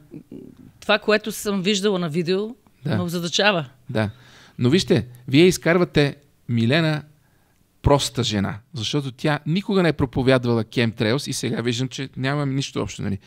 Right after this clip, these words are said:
Speaker 2: Бихме разговаряли на темата, бихме питали по тази тема, но в момента ние не можем да проповядаме. Аз не искам да проповядам такова нещо и не искам да вярвам в такова нещо.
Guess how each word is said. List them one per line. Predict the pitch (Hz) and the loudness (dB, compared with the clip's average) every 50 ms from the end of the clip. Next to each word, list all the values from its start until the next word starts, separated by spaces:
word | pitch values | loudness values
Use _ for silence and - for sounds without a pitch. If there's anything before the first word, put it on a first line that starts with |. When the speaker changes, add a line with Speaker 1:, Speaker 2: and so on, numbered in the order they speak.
| - - - - | -20 -20 -8 -2
Speaker 2:
Бихме | 139 185 185 - 180 151 | 0 0 2 2 4 4
разговаряли | 139 123 113 113 110 113 117 123 131 139 | 4 2 2 2 6 8 8 8 8 6
на | 139 135 | 4 2
темата, | 113 - 147 139 139 123 - 143 131 | 2 2 0 2 0 0 -2 -2 -2
бихме | 117 139 135 - 127 110 | -2 -2 -4 -4 -6 -8
питали | - - 135 123 - 135 135 | -6 -8 -10 -8 -8 -8 -8
по | 131 - 135 | -8 -12 -10
тази | - - 139 135 - | -8 -6 -6 -6 -4
тема, | - 139 143 151 - _ - - - - - | -4 -6 -6 -6 -8 _ -18 -20 -20 -10 -6
но | 135 127 | -4 -2
в | - | 0
момента | 127 139 180 175 - 175 | 2 2 2 2 2 2
ние | 165 165 180 | 2 2 2
не | 175 165 | 2 2
можем | 165 185 208 | 2 2 2
да | 196 170 | 2 2
проповядаме. | - 156 131 135 120 113 107 107 113 135 | 0 0 0 2 2 2 4 4 4 2
Аз | 139 - | 2 2
не | 185 | -2
искам | 185 - - 180 | -4 -4 -2 -4
да | 160 | -4
проповядам | 147 - 127 117 120 117 - | -2 -2 -4 -2 -2 -4 -4
такова | - - - 110 110 104 | -6 -6 -4 -4 -2 -2
нещо | 107 131 - - | -2 -4 -4 -4
и | 156 | -2
не | 165 180 | -2 -2
искам | 180 - - 180 | -2 -2 -2 -2
да | 170 156 | 0 2
вярвам | 151 143 123 113 | 2 2 2 0
в | 104 | -4
такова | - - - - 113 113 | -8 -6 -4 -4 -2 -2
нещо. | 104 95 - - - | -4 -6 -8 -12 -16